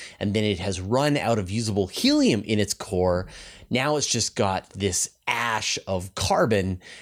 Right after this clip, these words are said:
and then it doesn't have enough temperature and pressure to continue this process.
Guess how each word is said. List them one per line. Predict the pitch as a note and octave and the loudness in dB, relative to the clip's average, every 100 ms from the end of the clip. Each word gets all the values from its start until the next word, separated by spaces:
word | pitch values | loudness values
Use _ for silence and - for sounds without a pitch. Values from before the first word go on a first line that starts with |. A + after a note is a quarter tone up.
| - | -10
and | - A#2+ | -4 0
then | G#2+ G2+ | 2 2
it | G2 A2+ | 0 0
doesn't | D3 D3+ E3 | 0 2 0
have | A#2+ B2 G#2+ | 0 0 2
enough | G2+ F#2 | 0 -2
temperature | - A#2 G#2 - | -4 -6 -4 -4
and | E2+ F2+ | -6 -6
pressure | - G#2+ G2 F2+ | -2 -2 -2 -6
to | - | -10
continue | - G2 - A#2 G#2+ | -6 -6 -4 -2 0
this | F#2+ - | -2 -4
process. | - F2+ F2+ - - | -2 0 -2 -6 -10